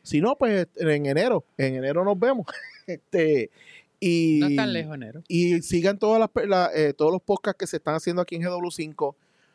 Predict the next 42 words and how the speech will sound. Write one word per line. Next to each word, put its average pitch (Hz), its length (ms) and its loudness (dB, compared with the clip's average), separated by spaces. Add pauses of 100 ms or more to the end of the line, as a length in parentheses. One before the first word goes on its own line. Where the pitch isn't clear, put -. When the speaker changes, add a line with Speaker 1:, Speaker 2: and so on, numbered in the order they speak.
(140)
Speaker 1:
Búsquenlo 175 760 2
en 127 240 0
el 120 100 0
video 123 380 2
de 160 360 2
Navidad, 156 480 2
pueden 131 280 0
ver 147 240 0
toda 139 280 0
la 147 80 2
variedad 147 320 0
que 151 100 -12
se 151 100 -6
está 139 420 -2
trabajando 135 480 0
aquí. 156 300 -4 (440)
Hay 127 140 -2
mucha 156 280 0
gente 170 240 -2
que 160 80 2
le 147 60 0
está 147 180 0
metiendo 156 480 0 (380)
de - 120 0
verdad 127 360 2 (200)
duro, 156 480 2 (320)
y 139 120 0
haciendo 139 380 0
buenas 143 380 0
cosas 156 360 0
y 120 200 -4 (120)
cosas 139 280 -2
bien 147 180 -4
chéveres, 147 420 0 (480)
búsquenlo, 170 500 0
búsquenlo, 202 640 0
síganlo 147 420 0
cada 170 280 2
uno 165 140 0
en 160 40 -4
sus 156 180 0
redes 185 440 0